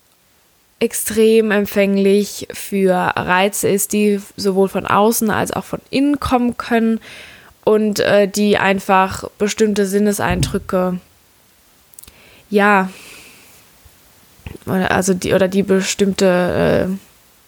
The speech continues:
Sinne das, äh, vielleicht extremer auffassen als bei anderen Menschen, bei denen das eben nicht so ist. Und bei mir zum Beispiel ist es so,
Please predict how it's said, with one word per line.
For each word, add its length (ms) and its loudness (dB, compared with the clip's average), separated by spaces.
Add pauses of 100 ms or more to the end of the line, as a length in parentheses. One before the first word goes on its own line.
(720)
Sinne 640 2 (600)
das, 280 -2 (100)
äh, 200 -2
vielleicht 560 -2 (460)
extremer 840 2
auffassen 680 -2
als 320 -2
bei 240 -4 (100)
anderen 360 2
Menschen, 480 -4
bei 100 -8
denen 220 -4
das 140 -6
eben 280 2
nicht 220 0
so 120 -8
ist. 340 -12 (720)
Und 640 2 (2000)
bei 120 2
mir 380 2
zum 160 -4
Beispiel 320 -2
ist 240 -4
es 160 -2
so, 440 2